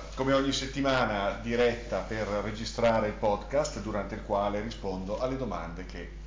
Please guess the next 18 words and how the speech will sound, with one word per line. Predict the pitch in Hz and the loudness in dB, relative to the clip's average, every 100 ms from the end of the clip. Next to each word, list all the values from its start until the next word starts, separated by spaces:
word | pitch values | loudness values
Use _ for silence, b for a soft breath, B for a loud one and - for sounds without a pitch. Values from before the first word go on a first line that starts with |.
| - - | -14 -8
mi | 117 113 | -4 -2
inviate. | 98 95 76 82 - - - - - - - - - - | -2 -4 -4 -6 -10 -12 -12 -12 -12 -12 -12 -12 -12 -12
I | - 113 | -8 -2
temi | 117 110 101 | 2 2 0
sono | 95 113 110 98 85 - | -4 -4 -2 -2 -6 -8
quelli | 101 95 | -6 -6
della | 90 90 90 | -6 -8 -8
crescita | 101 92 - 90 95 87 | -8 -8 -10 -8 -8 -8
spirituale, | - - 92 87 104 127 113 95 90 | -8 -10 -10 -6 0 2 2 0 -4
la | 85 | -6
ricerca | 90 - 117 110 - | -8 -6 -4 -4 -4
interiore, | 90 - 85 98 110 107 92 87 87 B B B B B B | -10 -10 -8 -6 -4 -2 -2 -4 -10 B B B B B B
la | - | -8
conoscenza | 92 95 92 95 90 92 | -6 -6 -6 -8 -8 -8
esoterica, | 85 82 113 117 104 92 95 | -8 -6 -2 0 -2 -4 -4
l'alchimia, | 92 90 98 92 113 92 | -2 -4 -6 -4 -2 -2
l'ermetismo, | 85 87 82 107 113 85 82 | -4 -8 -8 -8 -8 -8 -8
l'agnosi, | 82 85 107 92 78 80 | -8 -6 -4 -4 -6 -10